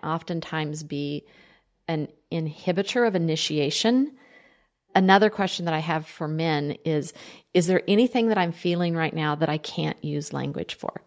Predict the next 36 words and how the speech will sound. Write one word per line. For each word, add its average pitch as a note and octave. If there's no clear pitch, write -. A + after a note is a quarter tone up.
And D#3+
I F3+
know G3+
that's G#3
a G3
feeling F3
word, G#3+
but -
one G3+
of A#3
the A3+
things G3
that F#3+
I E3+
think E3+
is E3
so E3
important D#3+
for E3+
men D#3+
is F3
men B3
have F#3
these E3+
deep F3+
wells D#3+
of D#3+
emotion D3
that D#3
I D#3+
think E3
they E3+
are D#3+
rich D#3+
in D#3
emotional E3